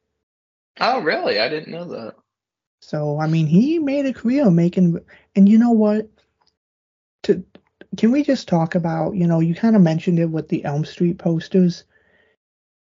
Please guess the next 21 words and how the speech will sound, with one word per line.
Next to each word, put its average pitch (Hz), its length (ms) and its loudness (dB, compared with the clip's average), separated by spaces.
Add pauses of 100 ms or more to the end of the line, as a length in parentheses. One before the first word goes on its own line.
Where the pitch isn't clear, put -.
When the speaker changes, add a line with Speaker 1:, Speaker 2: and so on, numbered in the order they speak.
(160)
Speaker 2:
and 190 320 4
I 196 180 0
always 226 380 2
bring 202 220 2
this 175 180 0
up 165 180 -4
when 156 140 -4
I 151 80 -6
tell 160 280 -4
people 151 440 0
how 156 160 -4
I 151 100 -4
miss 156 360 -4
the 175 120 -2
days 151 420 -2
of 147 120 -4
the 143 80 -6
V 151 240 -2
H 147 240 -4
S 147 200 0
tape 175 380 0